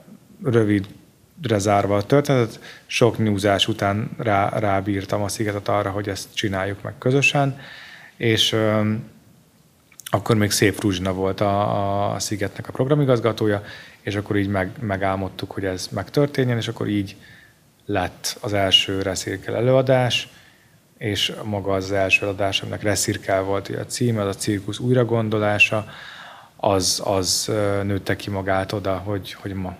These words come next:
itt vagyunk, és itt ülünk, és valójában Magyarország legjelentősebb kultúr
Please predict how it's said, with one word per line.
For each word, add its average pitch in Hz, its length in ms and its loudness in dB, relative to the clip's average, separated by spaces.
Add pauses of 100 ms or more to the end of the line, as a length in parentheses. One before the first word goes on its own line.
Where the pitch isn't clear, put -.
(140)
itt - 240 -20 (100)
vagyunk, 107 280 -10
és 98 120 -10
itt 98 240 -6
ülünk, 113 320 4
és 104 120 2
valójában 101 400 0
Magyarország 95 680 2 (520)
legjelentősebb 95 880 2 (100)
kultúr 95 520 -2